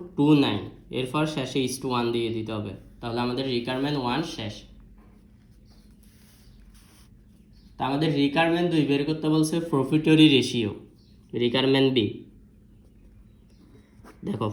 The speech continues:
প্রফিটরি রেশিও যে কথা, ইকুইটি রেশিও একই কথা। তো প্রফিটরি রেশিও, ইকুইটি রেশিও দুইটা একই জিনিস। প্রশ্নে অনেক সময় ইকুইটি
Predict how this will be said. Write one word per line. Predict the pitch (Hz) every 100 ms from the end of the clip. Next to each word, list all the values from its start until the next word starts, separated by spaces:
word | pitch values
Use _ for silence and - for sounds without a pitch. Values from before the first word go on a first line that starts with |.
| -
প্রফিটরি | 160 160 190 196 196 165
রেশিও | 147 175 170
যে | 160 156
কথা, | 139 139 151 147 143 131
ইকুইটি | 131 143 143 143
রেশিও | 139 139 151 175 214 135 127
একই | 127 120
কথা। | 110 - - - - - - - - - - - _ -
তো | 131 -
প্রফিটরি | 143 156 151 156 160 147
রেশিও, | 139 - 151 156 156 135
ইকুইটি | 131 135 143 143
রেশিও | 139 151 143
দুইটা | 131 127 139
একই | 139 139
জিনিস। | 143 160 180 - - - - - -
প্রশ্নে | 127 - 147
অনেক | 143 139
সময় | 147 151
ইকুইটি | 139 139